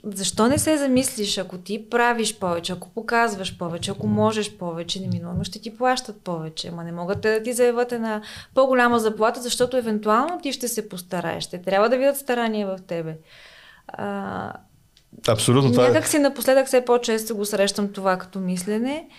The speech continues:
Speaker 1: Може би защото вече има много добре платени професии, към, при които не се иска чак толкова много труд да положиш като обучение. А,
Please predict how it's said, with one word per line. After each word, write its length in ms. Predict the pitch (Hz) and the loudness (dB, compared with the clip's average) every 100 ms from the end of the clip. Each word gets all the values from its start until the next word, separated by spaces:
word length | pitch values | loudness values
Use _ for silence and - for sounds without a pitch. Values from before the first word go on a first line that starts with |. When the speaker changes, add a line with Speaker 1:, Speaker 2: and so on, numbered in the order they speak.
| - - - _ _ _ _ _ - - - | -12 -12 -16 _ _ _ _ _ -20 -14 0
Speaker 1:
Може 360 | 233 240 269 | 4 4 4
би 100 | 285 | 0
защото 440 | 269 247 - 240 247 | 0 0 2 2 2
вече 240 | 240 233 | 0 2
има 80 | 240 | 0
много 280 | 233 233 233 | 0 0 -2
добре 540 | 226 214 220 220 220 | -2 0 2 2 0
платени 560 | 214 208 208 208 214 208 | -2 -2 0 0 0 0
професии, 680 | 202 190 202 202 202 220 220 | -6 -2 0 0 0 -4 -2
към, 320 | 214 208 208 202 | -2 -2 -4 -6
при 100 | 208 | -8
които 320 | 208 214 220 | -2 -2 -2
не 120 | 214 | -2
се 140 | 208 220 | 0 0
иска 420 | 214 214 220 214 208 | 0 -2 -6 -4 -2
чак 520 | 208 202 202 - - - _ _ | -2 -2 -6 -14 -16 -18 _ _
толкова 420 | 214 202 202 208 | -2 0 -2 -4
много 480 | 202 202 202 202 196 - _ _ | -2 -2 -2 -4 -6 -12 _ _
труд 300 | 214 208 202 | -4 -4 -4
да 80 | 196 | -8
положиш 500 | 196 185 190 190 190 | -8 -4 -4 -4 -8
като 300 | - 185 190 | -10 -8 -6
обучение. 760 | 175 180 - 180 165 160 - - _ - - - - _ | -6 -8 -2 -2 -2 -4 -8 -16 _ -20 -20 -20 -20 _
А, 480 | - 90 170 180 | -10 -8 -8 -8